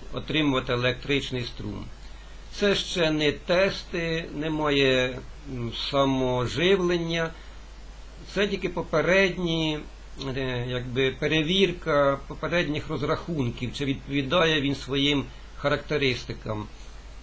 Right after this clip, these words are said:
І з'ясовано було, що розрахункова потужність була триста п'ятдесят ватт, по факту вона навіть триста сімдесят.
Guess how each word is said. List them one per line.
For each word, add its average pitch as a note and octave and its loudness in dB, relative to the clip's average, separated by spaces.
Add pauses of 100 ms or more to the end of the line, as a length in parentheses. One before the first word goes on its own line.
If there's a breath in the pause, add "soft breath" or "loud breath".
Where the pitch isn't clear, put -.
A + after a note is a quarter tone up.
(120)
І G#3+ 0
з'ясовано E3 2
було, C#3+ 0
що C#3 0 (480)
розрахункова D3+ 2
потужність C#3 -2
була C#3 2 (140)
триста D3+ -2
п'ятдесят C#3 -2
ватт, A#2 -2 (420 loud breath)
по C#3 0
факту D3+ 0
вона D3 2
навіть C#3+ 2
триста D#3 -2
сімдесят. A2+ 0